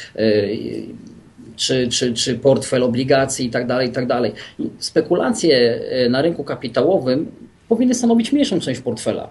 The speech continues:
powinny stanowić element dywersyfikacji, tak? E, nie należy całego portfela inwestycyjnego przesuwać właśnie w tym kierunku i może to też jest kolejny aspekt, e, który, który, który trzeba poruszyć i nie,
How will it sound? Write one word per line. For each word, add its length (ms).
powinny 220
stanowić 380
element 260
dywersyfikacji, 840
tak? 300
E, 60
nie 260
należy 760
całego 480
portfela 440
inwestycyjnego 1000
przesuwać 640
właśnie 260
w 60
tym 180
kierunku 500
i 100
może 220
to 100
też 220
jest 140
kolejny 440
aspekt, 500
e, 200
który, 580
który, 220
który 300
trzeba 200
poruszyć 520
i 100
nie, 340